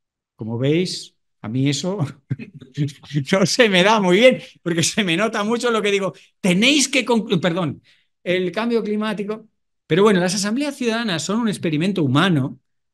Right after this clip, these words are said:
extraordinario. Y ahora ya empieza a haber datos de bastantes asambleas ciudadanas en muchos países, con lo cual se puede hacer una estadística y se puede ver que emerge la sensatez.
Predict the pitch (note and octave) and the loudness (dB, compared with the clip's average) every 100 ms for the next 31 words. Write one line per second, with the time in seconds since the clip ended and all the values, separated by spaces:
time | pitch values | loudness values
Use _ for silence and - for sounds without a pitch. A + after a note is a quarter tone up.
0 | _ _ C#3+ - C#3+ C3 B2 A#2+ G2 - | _ _ -6 -2 0 0 -2 -4 -8 -4
1 | D3+ D#3 G#3 G3+ G3 G3 G3 G3 F3 F#3 | 0 2 2 0 -2 -2 -4 -2 -2 -2
2 | - _ _ _ C3+ E3 F#3+ D#3 F3 - | -8 _ _ _ -4 -2 0 -2 -4 -6
3 | - _ _ C3 C#3 C3+ - - A3 A3 | -16 _ _ 0 0 0 -4 0 0 0
4 | D#3 C#3 D3 D#3 F3 F#3 F3 F3 G#3+ F3 | -2 -2 0 0 -2 -2 -2 -2 -2 -2
5 | C#3+ C#3 C3 D3+ B3 F#3+ C3+ A#2 B2+ A#2+ | 0 -2 -4 -4 -4 -4 -6 -6 -6 -8
6 | D3 D3 E3+ D#3+ B2 C#3 G3 - D3 D#3+ | -6 -6 -4 -4 -4 -4 -4 -4 -6 -6
7 | C#3+ A2+ C#3+ C#3 F3+ E3+ E3 _ _ _ | -6 -6 -2 0 0 -2 -6 _ _ _
8 | _ _ _ - C#3 C#3 C#3+ F#3 - F3 | _ _ _ -4 -2 0 2 2 0 -2
9 | E3+ F#3 _ _ _ _ _ - B2 C3 | -4 -6 _ _ _ _ _ -8 -4 -4
10 | - A2 G#2 F2 _ | -4 -10 -14 -16 _